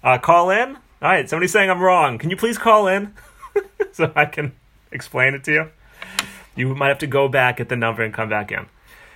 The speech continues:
Um, until then, I'm gonna start, keep reading questions. I'm, I'm moving to Rosia next month from Plymouth.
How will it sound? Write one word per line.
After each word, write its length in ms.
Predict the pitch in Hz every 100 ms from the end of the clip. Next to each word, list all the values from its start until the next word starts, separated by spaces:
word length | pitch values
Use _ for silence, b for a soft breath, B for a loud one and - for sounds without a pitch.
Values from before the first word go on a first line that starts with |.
| b b -
Um, 460 | - 107 101 98
until 180 | 101 123
then, 140 | 113 110
I'm 80 |
gonna 140 | 107 101
start, 260 | - 113
keep 160 | - 110
reading 180 | 104 101
questions. 320 | 101 - - _ _ _ _ _ _ - - _ _ _ _ _ _ _ _ _ _ _ - _ -
I'm, 260 | - - - -
I'm 380 | - - 113
moving 240 | 113 107 98
to 80 | 90
Rosia 400 | 104 113 110 107
next 240 | 101 -
month 340 | 117 110 104
from 140 | - -
Plymouth. 480 | - 117 110 110